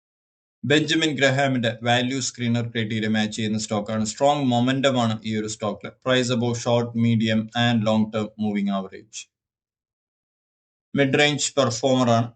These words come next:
ഡി വി എം സ്കോർ ഇതിന്റെ നോക്കുകയാണെങ്കിൽ peg ratio lower than the industry peg ratio. ഹൈ മൊമെന്റം സ്കോർ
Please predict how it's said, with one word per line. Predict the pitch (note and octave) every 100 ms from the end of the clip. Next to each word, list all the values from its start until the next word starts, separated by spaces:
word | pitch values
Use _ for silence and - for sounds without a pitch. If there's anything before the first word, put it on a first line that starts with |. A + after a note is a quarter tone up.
| A#2
ഡി | A2 A2
വി | A2+
എം | A2+ A2+
സ്കോർ | - A2 A2
ഇതിന്റെ | G#2+ G#2
നോക്കുകയാണെങ്കിൽ | G#2 G#2+ G#2 G#2 - _
peg | C3 A#2 B2+
ratio | B2 A#2+ B2+ A2+ - _ _ _ _ _ _ A#2
lower | A#2+ B2+ A#2+
than | A#2+ A#2+
the | C#3+ - A2
industry | A2+ A2 - G#2
peg | A2 G2+ G#2
ratio. | G2+ - - _ _ _ -
ഹൈ | B2+ C3 - A#2
മൊമെന്റം | A2+ A#2+ B2 A#2+ A2+
സ്കോർ | - A2+